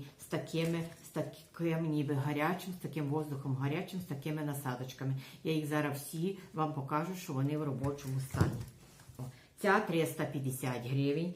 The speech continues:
з двома насадочками, ця чотириста гривень з трьома насадочками. І отакий йде,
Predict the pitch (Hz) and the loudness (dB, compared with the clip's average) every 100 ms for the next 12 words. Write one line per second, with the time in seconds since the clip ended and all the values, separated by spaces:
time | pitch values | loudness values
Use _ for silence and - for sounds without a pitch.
0 | - - - 175 170 175 170 - 175 175 | -8 -12 0 2 4 4 2 2 2 2
1 | 175 - 170 175 - - - 208 180 165 | -2 -2 -2 0 2 2 6 8 8 6
2 | 139 143 135 131 - 160 165 170 170 175 | 0 2 2 2 2 2 4 4 4 4
3 | 185 - - - 185 175 170 175 175 - | 0 -4 -12 -4 0 4 4 4 0 2
4 | 170 175 - 180 175 180 - - - 196 | 2 0 -2 -4 -2 -4 -8 -18 0 6
5 | 175 170 160 - 190 196 208 - - - | 6 4 -2 -4 0 2 2 -2 -8 -6
6 | 151 135 156 180 180 | -4 0 2 2 2